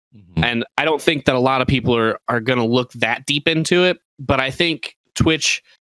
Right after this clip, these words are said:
Speaker 2: leaning more into that is gonna be a big thing, making it so the quote unquote little guy,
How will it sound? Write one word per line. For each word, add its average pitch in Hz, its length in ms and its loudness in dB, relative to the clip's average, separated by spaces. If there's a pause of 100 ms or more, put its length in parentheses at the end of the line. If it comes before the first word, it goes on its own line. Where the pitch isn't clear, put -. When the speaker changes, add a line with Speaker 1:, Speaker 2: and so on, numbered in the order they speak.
(100)
Speaker 2:
leaning 143 460 0
more 127 180 2
into 120 300 0
that 110 180 0
is 113 140 -8
gonna 117 180 0
be 110 220 -2
a 107 80 -2
big 107 240 -4
thing, - 320 -4 (340)
making 131 360 -2
it 120 120 -4
so 123 560 0 (640)
the 131 240 -2
quote 160 240 2
unquote 143 380 -2
little 131 300 0
guy, 110 520 -2